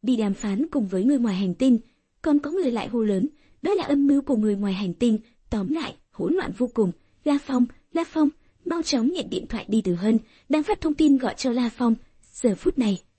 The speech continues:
ở chung quanh nàng là cha mẹ người nhà La Phong. Cũng có một vài lãnh đạo quốc gia,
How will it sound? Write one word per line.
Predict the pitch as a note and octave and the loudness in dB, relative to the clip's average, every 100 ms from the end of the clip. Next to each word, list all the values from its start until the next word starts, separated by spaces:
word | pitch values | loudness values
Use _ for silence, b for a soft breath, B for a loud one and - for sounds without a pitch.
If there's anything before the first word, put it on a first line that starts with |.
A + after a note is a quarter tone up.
| _ _ - | _ _ -4
ở | C4 | -2
chung | D4 D4+ | 0 0
quanh | D4+ C#4 | 2 2
nàng | B3 G#3 F#3+ | 2 0 -2
là | G3 E3+ | -2 -2
cha | A#3+ | -4
mẹ | G#3+ G3+ D3+ A3+ | -2 -2 -4 -2
người | G3+ | 0
nhà | F#3 F3+ | 0 -2
La | A3 | -2
Phong. | - C#4 C#4 - _ _ _ _ | -2 0 0 -2 _ _ _ _
Cũng | - C#4+ D#4 | -6 -6 -4
có | A3 A3 | -4 0
một | D4+ G#3+ | 0 0
vài | G#3 F3 | -2 -4
lãnh | F3 | -4
đạo | C4 C#4 | -4 -6
quốc | D#4+ F4 | -8 -6
gia, | D4 C#4+ | 0 0